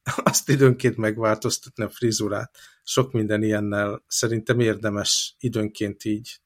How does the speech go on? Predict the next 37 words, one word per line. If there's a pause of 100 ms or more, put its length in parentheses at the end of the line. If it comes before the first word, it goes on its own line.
(120)
tekerni
egyet
rajta,
hogy
így (260)
valamiféle
ilyen, (260)
ilyen
feladvány
legyen
a
feleség
előtt,
hogy
most
mi
is
ez,
meg (360)
valami
más
van
itt,
vagy (240)
változott
a,
a
férfi
itt. (200)
Tehát
valamiféle
ilyen, (420)
nem,
nem
lehet
csak
ilyen